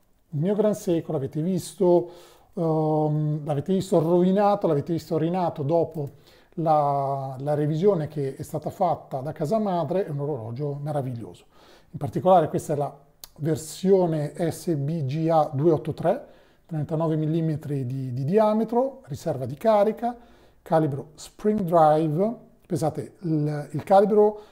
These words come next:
che, eh, qui è, è il calibro che era ent-, entry level per quanto riguarda gli Spring Drive di Gran Seiko, è il, eh, nove R sessantacinque,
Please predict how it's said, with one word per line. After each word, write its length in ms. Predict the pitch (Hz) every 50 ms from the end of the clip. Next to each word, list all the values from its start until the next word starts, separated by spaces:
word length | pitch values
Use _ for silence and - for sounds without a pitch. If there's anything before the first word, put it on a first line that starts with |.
| _ _ _
che, 340 | - 170 156 151 139 143 147
eh, 220 | - 147 139 123 -
qui 220 | - - 175 185
è, 260 | 160 147 131 127 123
è 240 | 123 117 - - -
il 60 | 123
calibro 340 | - 185 190 190 180 180 151
che 340 | - 165 151 143 151 - -
era 360 | - 233 247 214 160 - - -
ent-, 300 | 143 143 135 - 180 -
entry 320 | - 151 147 143 127 156 151
level 320 | 160 170 165 143 147 123
per 160 | - - 147
quanto 260 | - - 139 113 -
riguarda 300 | - 143 156 165 139 135
gli 100 | 127 120 123
Spring 300 | - - 160 170 160 156
Drive 300 | 160 160 147 139 120 107 - - - - - _ _
di 120 | _ 160 151
Gran 220 | 131 170 220 247
Seiko, 760 | 240 - - 214 196 185 180 - 208 202 214 214 - - - - - _ _ _ _ _ _ _ _ _ _ _ - - _ _
è 120 | _ 202 170
il, 260 | 160 160 156 151 151
eh, 800 | 156 156 156 156 151 151 151 151 151 151 151 151 147 143 143 143
nove 500 | 143 147 165 190 180 151 170 160 165 160
R 240 | 151 147 147 156 147
sessantacinque, 1040 | 143 - 151 - - 170 156 - 247 247 - - 151 139 127 113 - 165 160 160